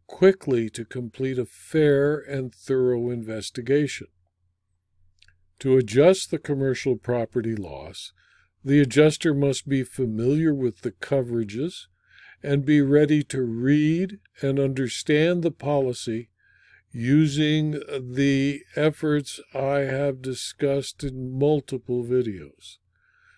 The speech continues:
The adjuster dealing with a commercial loss recognizes that a commercial property insurance policy can be extensive, have dozens of endorsements,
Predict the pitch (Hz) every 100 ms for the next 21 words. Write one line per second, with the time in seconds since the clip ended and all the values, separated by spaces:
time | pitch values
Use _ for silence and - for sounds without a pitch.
0 | _ _ - 131 127 110 139 165 - 165
1 | 135 117 101 127 156 175 165 143 135 127
2 | - - 117 117 123 - 117 110 104 104
3 | 107 - 127 120 170 - 156 110 107 87
4 | 80 95 104 - _ _ _ _ _ _
5 | 135 139 - 147 143 170 190 202 190 151
6 | 156 147 139 151 135 127 113 - 151 147
7 | 131 117 - 127 117 98 95 117 117 _
8 | _ _ _ _ _ - - 131 151 156
9 | 170 165 160 - - 123 107 - 135 156
10 | _ _ _ _ _ _ _ 139 139 120
11 | 107 104 131 165 185 160 131 120 107 120
12 | 113 117 113 107 113 127 - - 110 123
13 | -